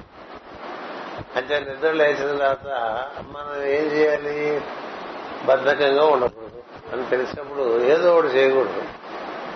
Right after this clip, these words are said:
ఏదో ఒకటి చేస్తే అది రజస్సు. అందుకని మన పెద్దలు మనకి లేచి లేవగానే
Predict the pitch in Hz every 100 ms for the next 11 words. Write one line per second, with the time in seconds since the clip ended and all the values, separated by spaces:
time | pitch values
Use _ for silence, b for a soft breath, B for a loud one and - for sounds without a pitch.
0 | - - - - 123 135 147 156 151 143
1 | 143 143 - 156 139 123 127 135 - 110
2 | - - - - _ - - - - -
3 | - - - - - - - 110 131 147
4 | 156 151 139 131 127 123 139 135 135 120
5 | 117 113 120 - - - - - - -
6 | - - 127 139 160 147 135 135 131 131
7 | 131 147 175 170